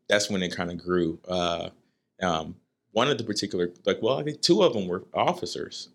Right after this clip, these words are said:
Um, actually, one is still an officer. One actually passed. Um, she actually was, uh,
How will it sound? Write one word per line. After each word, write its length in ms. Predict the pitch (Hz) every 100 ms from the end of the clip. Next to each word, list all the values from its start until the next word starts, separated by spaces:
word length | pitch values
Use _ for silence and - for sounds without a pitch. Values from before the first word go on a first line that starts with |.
| _
Um, 220 | 82 80 92
actually, 280 | - 95
one 180 | 92 90
is 100 | 90
still 180 | - 98
an 60 | 80
officer. 340 | 78 - -
One 200 | 90 98
actually 340 | 90 85 - 87
passed. 500 | 87 82 78 - - - _ _ _
Um, 240 | 85 80 78
she 420 | - 90 85 - -
actually 300 | 78 - 76
was, 220 | 76 73
uh, 120 | 71